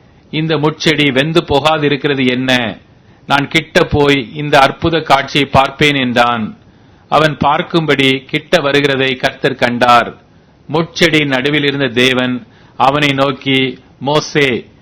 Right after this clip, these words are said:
மோசே" என்று கூப்பிட்டார். அவன், "இதோ அடியேன்" என்றான். அப்பொழுது அவர், "இங்கே கிட்டிச் சேராயாக,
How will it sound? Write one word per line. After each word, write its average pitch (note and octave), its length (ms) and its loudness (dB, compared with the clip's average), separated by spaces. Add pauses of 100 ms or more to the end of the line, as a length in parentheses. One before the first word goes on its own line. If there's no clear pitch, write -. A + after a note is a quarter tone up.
(160)
மோசே" D#3 680 -2
என்று C#3 260 -4
கூப்பிட்டார். C3 760 0 (380)
அவன், C#3 460 0
"இதோ D3 540 2
அடியேன்" D3 420 0
என்றான். B2 640 -2 (3000)
அப்பொழுது E3 480 0
அவர், C#3 520 -2 (120)
"இங்கே D3+ 280 0
கிட்டிச் D#3+ 560 -2
சேராயாக, C3 840 0